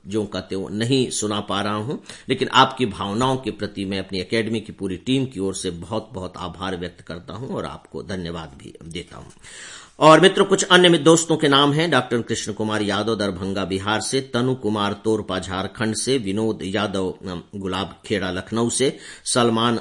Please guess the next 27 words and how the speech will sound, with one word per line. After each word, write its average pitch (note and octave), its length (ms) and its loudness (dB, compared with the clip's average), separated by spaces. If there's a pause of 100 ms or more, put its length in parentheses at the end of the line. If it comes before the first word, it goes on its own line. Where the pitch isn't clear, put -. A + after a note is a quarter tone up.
अली, A2 240 2
कौशाम्बी, G2 580 -4
उत्तर F#2 240 -6
प्रदेश G#2 400 -2
से, C3 240 -2
विवेक F#2+ 500 -2
वर्मा, G2+ 460 -2
अंकित G#2+ 560 -6
यादव, F#2+ 540 -4 (560)
हेमंत D#3 440 8
घोड़के, A#2+ 540 4
पुणे, G#2+ 380 0
महाराष्ट्र G#2 600 -2
से, C3+ 200 0
विशाल G2+ 420 -2
मिश्रा, G2 340 -4
इंदौर, F#2+ 340 -4
मध्य F2+ 220 -6
प्रदेश G#2+ 340 -2
से, C3+ 220 -2
गौरव G#2+ 320 0
कुमार, F#2 360 -4
इलाहाबाद F2+ 500 -4
से A#2+ 280 -2
और - 380 -8
आशीष D#2+ 520 -10
बंसल। A#2 500 -2